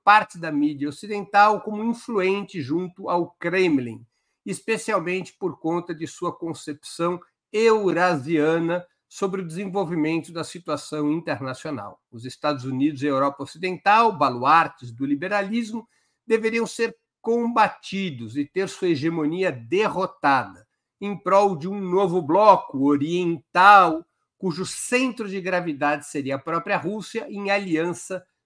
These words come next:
com a China, por isso um bloco euroasiático, atraindo outras nações da Ásia, África e América Latina.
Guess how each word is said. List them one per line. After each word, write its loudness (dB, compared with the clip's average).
com 0
a 0
China, -2
por -6
isso -6
um -8
bloco -2
euroasiático, -2
atraindo 0
outras -2
nações -6
da 4
Ásia, 0
África -8
e -6
América -8
Latina. -14